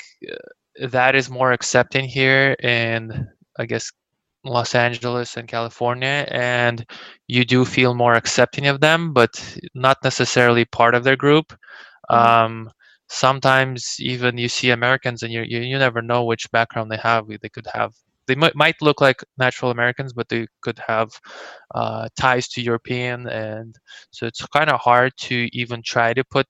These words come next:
Speaker 1: people into your group or not group, or try to identify
Speaker 2: Mm-hmm.
Speaker 1: them or not.
Speaker 2: Mm-hmm.
Speaker 1: But people that do look distinguish-, uh,
Speaker 2: Mm-hmm.
Speaker 1: distinguishably, like, foreign,
Speaker 2: Mm-hmm.
Speaker 1: you can kind of, uh, identify with them, that, uh, you know,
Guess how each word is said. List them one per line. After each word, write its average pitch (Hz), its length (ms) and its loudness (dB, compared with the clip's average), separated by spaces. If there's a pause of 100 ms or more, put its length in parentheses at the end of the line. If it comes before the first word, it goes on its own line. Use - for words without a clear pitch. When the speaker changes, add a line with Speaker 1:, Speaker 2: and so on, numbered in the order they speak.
Speaker 1:
people 143 460 0
into 127 400 -6
your 120 380 -2
group 135 320 -4
or 117 80 -2
not 117 240 -2
group, 135 240 -4
or 110 80 -4
try 120 180 -4
to 113 80 -4
identify 120 480 -2
Speaker 2:
Mm-hmm. 123 60 -14
Speaker 1:
them 135 180 -6
or 117 100 -6
not. 117 260 -2 (380)
Speaker 2:
Mm-hmm. 113 160 -8
Speaker 1:
But 120 200 4 (380)
people 143 260 -2
that 123 140 0
do 131 220 -4
look 123 220 -6
distinguish-, 117 640 -12 (340)
uh, 117 260 -6
Speaker 2:
Mm-hmm. 117 80 -20
Speaker 1:
distinguishably, 123 840 -10
like, 113 220 -6 (960)
foreign, 139 580 0 (680)
Speaker 2:
Mm-hmm. 202 240 -10
Speaker 1:
you 127 200 -10
can 127 380 -2
kind 120 280 -2
of, 113 280 -8 (120)
uh, 104 260 -10
identify 123 460 -2
with 123 120 -2
them, 131 160 0
that, 120 140 -2 (180)
uh, - 60 -4
you 113 460 -4
know, 123 460 0